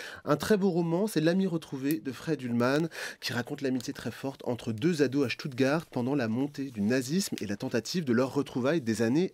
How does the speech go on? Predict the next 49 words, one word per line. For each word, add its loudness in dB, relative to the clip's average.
après. -2
Émilie 4
ou 0
La 0
préface -4
cachée, 0
c'est -2
sur, -6
c'est -8
sur, -8
c'est -8
sur -8
Instagram, -2
c'est -8
son -6
pseudo. 0
Elle 0
nous -2
confie -4
que -12
c'est -2
l'homme 0
révolté -2
de -6
Camus 0
qui -20
continue -4
de -6
la 2
guider -2
dans -2
sa -2
vie -10
quotidienne -2
et -10
qu'elle 0
ressort -2
régulièrement -2
de -8
sa -10
bibliothèque -6
pour -16
y -16
retrouver -6
un -2
mot -2
ou 0
une 0
phrase. -2